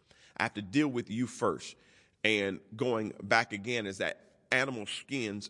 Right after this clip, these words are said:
at some point, they become old and brittle when they're no longer attached to the animal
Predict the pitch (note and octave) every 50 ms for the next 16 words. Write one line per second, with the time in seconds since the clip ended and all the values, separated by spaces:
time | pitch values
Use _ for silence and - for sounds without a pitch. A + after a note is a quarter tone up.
0 | - - G2+ F#2 - - - - - D#3+ E3 D3 - - C3+ A2 G2 - - -
1 | _ _ _ _ - - _ - - G2 F#2+ F2+ F#2+ G#2 - - - C3+ A#2+ A2+
2 | G2+ G2+ - - - - - _ _ _ - A2+ C3+ C#3 C3 B2 A#2+ G#2+ - -
3 | G#2+ G2 F#2 F#2 F2+ A#2 G#2+ F#2 E2 D2 C2 F#2 F#2+ G2 G2 F#2+ G2+ A2 A2+ A2+
4 | A2+ A#2+ A#2 G#2 F2 - - - C3 B2 A#2 - - - - A#2+ G#2+ G#2+ G2+ G#2+
5 | G#2 F#2+ F#2 F#2 G2